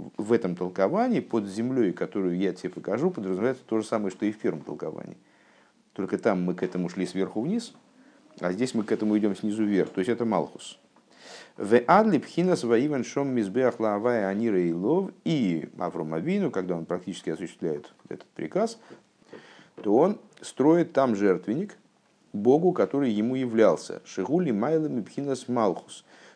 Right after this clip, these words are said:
То есть, э, поднимается в итоге и выше, чем аспект Малхус. В ада шерва ивен шом мизбеах лаавая стам. А, и вплоть до того, что он в результате строит там жертвенник, не просто лаавая анира и лов, то есть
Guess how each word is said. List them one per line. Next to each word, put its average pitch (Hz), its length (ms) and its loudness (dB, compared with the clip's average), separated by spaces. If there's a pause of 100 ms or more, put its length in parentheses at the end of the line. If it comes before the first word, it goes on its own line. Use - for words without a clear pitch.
(100)
То 127 140 6
есть, - 340 2
э, 101 200 -10
поднимается 104 600 0
в 98 140 2
итоге 170 340 4
и 123 120 0
выше, 107 340 -2
чем - 160 -12
аспект - 380 -8
Малхус. 135 380 -4
В 95 100 -4
ада 156 320 2
шерва 139 340 2
ивен 123 300 -2
шом 135 220 -2
мизбеах 117 500 0
лаавая 98 500 2
стам. 80 460 -6 (840)
А, 98 440 2
и 123 500 2
вплоть 147 280 2
до 135 100 2
того, 139 200 2
что 135 140 -2
он 113 60 0
в 104 40 -2
результате 107 520 -2
строит 113 360 2
там 90 200 -2
жертвенник, 180 560 -2 (520)
не 117 140 4
просто 117 560 4
лаавая 120 640 6
анира 120 540 2
и 117 240 0
лов, 101 320 4 (460)
то 104 120 4
есть 87 300 0